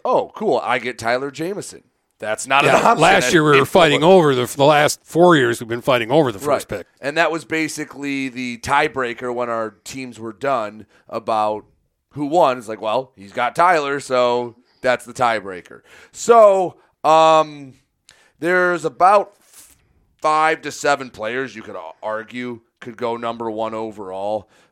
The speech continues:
Speaker 1: But, um, maybe it's 'cause I've seen this guy a lot and I've, um,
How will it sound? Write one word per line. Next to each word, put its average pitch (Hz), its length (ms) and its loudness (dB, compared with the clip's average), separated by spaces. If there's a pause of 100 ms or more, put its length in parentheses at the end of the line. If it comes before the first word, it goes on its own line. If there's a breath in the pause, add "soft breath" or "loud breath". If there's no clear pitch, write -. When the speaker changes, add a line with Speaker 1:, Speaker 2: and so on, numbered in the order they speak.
(120)
Speaker 1:
But, 127 320 0
um, 120 300 -2
maybe 160 260 -2
it's 170 160 -4
'cause 151 180 -4
I've 147 160 -2
seen 139 300 -10
this 135 180 -6
guy 127 560 0
a 107 80 -6
lot 123 480 0 (440 soft breath)
and 110 640 -6
I've, 104 420 -4
um, 95 540 -8